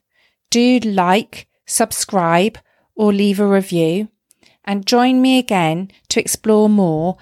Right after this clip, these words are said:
about the life of an N H S obstetrician.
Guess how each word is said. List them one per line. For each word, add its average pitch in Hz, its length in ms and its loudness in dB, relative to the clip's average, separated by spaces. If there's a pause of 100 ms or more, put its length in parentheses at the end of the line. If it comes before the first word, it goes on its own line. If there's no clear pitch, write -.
(160)
about 190 380 -2
the 196 80 -2
life 180 320 0
of 175 120 -6
an 180 140 -2
N 170 120 -2
H - 220 -8
S 175 260 -6
obstetrician. 160 880 -8